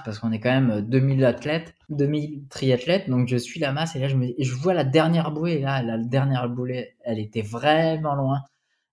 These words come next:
Et, euh, et donc, bah, là, là, ça a été un peu dur. Ça piquait un peu.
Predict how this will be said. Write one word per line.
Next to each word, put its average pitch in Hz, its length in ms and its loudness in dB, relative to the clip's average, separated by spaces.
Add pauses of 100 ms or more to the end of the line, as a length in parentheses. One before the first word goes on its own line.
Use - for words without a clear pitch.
Et, 123 220 4
euh, 107 360 2 (340)
et 151 100 0
donc, 139 240 2
bah, 113 180 2
là, 170 380 4
là, 170 180 2
ça 202 140 0
a - 20 6
été 139 220 0
un 139 120 0
peu 185 200 -4
dur. 165 360 0 (300)
Ça - 160 -10
piquait 165 300 -8
un 160 140 2
peu. 143 240 -2